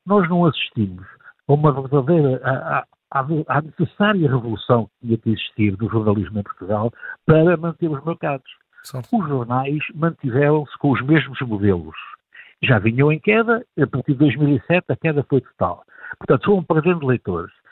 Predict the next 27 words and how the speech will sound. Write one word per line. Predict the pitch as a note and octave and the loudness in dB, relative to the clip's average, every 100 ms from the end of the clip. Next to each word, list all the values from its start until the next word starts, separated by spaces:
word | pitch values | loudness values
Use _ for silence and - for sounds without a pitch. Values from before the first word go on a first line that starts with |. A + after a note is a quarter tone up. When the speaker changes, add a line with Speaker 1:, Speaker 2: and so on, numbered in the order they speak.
| - - - | -20 -16 -2
Speaker 1:
Eh, | F3 E3+ - | 2 2 -2
o, | F3+ | -8
o, | F3 F#3 F#3+ - F#3 | -8 -6 -10 -8 -6
os, | E3 G3+ | -6 -2
os | F#3+ D3+ | 0 2
online | G#3+ G3 F3 D#3+ C3 G#2+ | 4 2 2 0 0 -4
da | G#2+ | -2
maioria | A#2+ B2 A#2+ C3 | 2 2 2 0
dos | C3+ | -4
jornais | B2+ D#3+ F3+ G#3 G#3 - - - | -4 -4 -2 -4 -4 -6 -14 -18
não | _ E3 F3+ | _ -2 0
diferem | F3 C3+ - F#3+ E3 C3+ | -2 -4 0 4 4 2
muito | C#3 F#3+ - F3+ - - _ | 0 -4 -6 -8 -10 -16 _
do | - | -6
que, | - B2+ | -4 0
daquilo | D3+ - D3 C#3 | 0 2 0 0
que | - | 0
são | D#3 D#3 D#3+ _ _ | -2 -2 -4 _ _
o, | F#3+ | -6
o, | C#3+ D3+ D#3 | 0 0 0
o, | D#3 C#3 | -2 -2
do | D3+ C#3 | -2 -2
modelo | B2 E3+ | 0 0
de | D3 | 0
jornalismo | D#3 C#3+ D3 C#3+ D3+ | -2 0 2 0 -2
em | |
papel. | C#3 D3 - A#2+ F2+ F2 | 0 0 2 2 0 -4